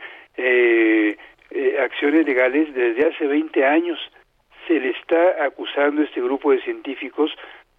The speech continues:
por decisiones que se tomaron hace dos décadas. Se les está acusando por ejercicio de recursos en el sexenio pasado, que son recursos que tuvieron que haber sido auditados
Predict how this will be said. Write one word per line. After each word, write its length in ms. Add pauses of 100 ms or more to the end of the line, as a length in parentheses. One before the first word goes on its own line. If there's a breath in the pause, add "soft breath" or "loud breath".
por 320 (300)
decisiones 680
que 140
se 100
tomaron 400
hace 220
dos 220
décadas. 440 (640 loud breath)
Se 100
les 180
está 240
acusando 640 (300 loud breath)
por 180
ejercicio 520
de 60
recursos 560
en 80
el 140
sexenio 380
pasado, 440
que 80
son 160
recursos 520 (380 loud breath)
que 120
tuvieron 340
que 80
haber 200
sido 160
auditados 580